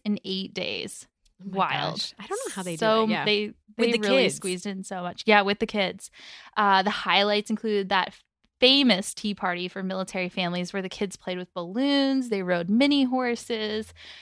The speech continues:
Speaker 1: Prince George squishing his nose against the window of a seaplane. That was adorable. George looking at bubbles at the party. Charlotte saying her first word,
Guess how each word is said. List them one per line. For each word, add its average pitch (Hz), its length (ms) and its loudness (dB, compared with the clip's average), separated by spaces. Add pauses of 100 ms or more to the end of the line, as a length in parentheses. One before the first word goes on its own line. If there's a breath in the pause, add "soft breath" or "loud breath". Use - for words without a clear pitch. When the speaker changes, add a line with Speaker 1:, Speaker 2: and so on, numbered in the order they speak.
(220 loud breath)
Speaker 1:
Prince 220 260 0
George 208 420 2 (360)
squishing 240 500 0
his 262 180 2
nose 208 260 2
against 190 260 -6
the 196 80 -8
window 190 260 0
of 190 140 -6
a - 20 -10
seaplane. 180 680 -6
That 185 140 -8
was 180 140 -14
adorable. 180 1000 -6 (440 soft breath)
George 208 300 2
looking 202 260 2
at 175 160 -4
bubbles 208 540 4
at 202 140 -4
the 208 60 -8
party. 196 420 -2
Charlotte 190 420 -2
saying 202 160 -4
her 196 120 -2
first 185 340 -8
word, 185 160 -4